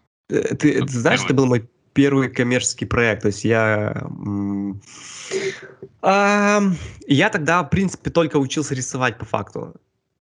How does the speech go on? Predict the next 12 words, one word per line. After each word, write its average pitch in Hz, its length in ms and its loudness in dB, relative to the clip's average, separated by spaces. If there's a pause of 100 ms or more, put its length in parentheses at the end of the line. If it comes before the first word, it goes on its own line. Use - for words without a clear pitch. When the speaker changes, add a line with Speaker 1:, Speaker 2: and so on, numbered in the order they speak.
(220)
Speaker 1:
Сейчас 127 240 0
такая 135 220 0
маленькая 131 300 0
предыстория. 117 560 -2
Speaker 2:
Мгм. 101 80 -4
Speaker 1:
Я 127 180 2
раньше 165 240 -4
только 131 260 -4
кодил, 143 460 -2 (140)
и 117 420 -4
как 117 260 -2
бы 110 400 0